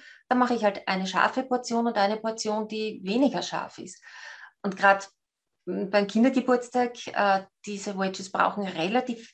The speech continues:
lang. Das heißt, ich kann das in den Ofen schieben, ähm, vielleicht noch bevor die Gäste kommen. Ja? Also je nachdem, wann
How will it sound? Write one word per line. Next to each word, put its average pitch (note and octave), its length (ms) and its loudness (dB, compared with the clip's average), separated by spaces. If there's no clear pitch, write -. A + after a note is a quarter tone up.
lang. E3+ 580 2
Das A3+ 140 -6
heißt, G3+ 160 -2
ich G3 120 -10
kann F3 220 -2
das B3+ 140 -2
in A#3 100 0
den A3 120 -6
Ofen F#3+ 360 -2
schieben, A3 440 -6
ähm, F#3+ 640 0
vielleicht G3+ 300 2
noch G#3 120 -2
bevor G#3+ 440 4
die C#4+ 140 2
Gäste E3+ 380 -6
kommen. G3 400 -2
Ja? G3 100 2
Also G#3+ 160 0
je G3+ 120 0
nachdem, A3+ 380 0
wann G#3 400 2